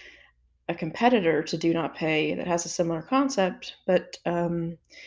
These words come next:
targets specific things, like targets crypto companies and takes it a little bit further. Um, maybe it's a little bit more expensive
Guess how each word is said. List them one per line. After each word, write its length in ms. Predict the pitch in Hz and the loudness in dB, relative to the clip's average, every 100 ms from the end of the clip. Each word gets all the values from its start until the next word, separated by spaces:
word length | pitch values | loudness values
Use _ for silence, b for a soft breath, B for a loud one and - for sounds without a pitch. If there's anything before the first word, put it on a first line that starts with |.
| B B - | B B 0
targets 360 | 196 196 190 | 2 4 2
specific 480 | - - 180 - - | -2 -4 -2 -2 -2
things, 360 | 156 143 - - | -2 -2 -6 -4
like 180 | 170 - | -4 -2
targets 360 | 180 165 156 | -2 0 -2
crypto 260 | - 247 220 | -4 -2 -2
companies 640 | 220 202 196 190 185 185 | -2 -2 0 0 0 -2
and 180 | 175 180 | -4 -2
takes 240 | 240 247 | -2 2
it 60 | 277 | 2
a 40 | |
little 120 | 226 | 2
bit 180 | 202 175 | 0 -2
further. 460 | - 165 170 - - B B B B _ - | 0 0 0 -6 -12 B B B B _ -2
Um, 440 | 160 170 170 175 - | 0 2 0 -2 0
maybe 380 | 185 208 214 | 0 2 0
it's 420 | 202 - 185 185 - | 0 0 -2 -2 -4
a 40 | |
little 140 | 185 | -2
bit 160 | 190 185 | 0 0
more 140 | 180 | 0
expensive 500 | 180 - 175 - 175 | -2 -4 -4 -2 -4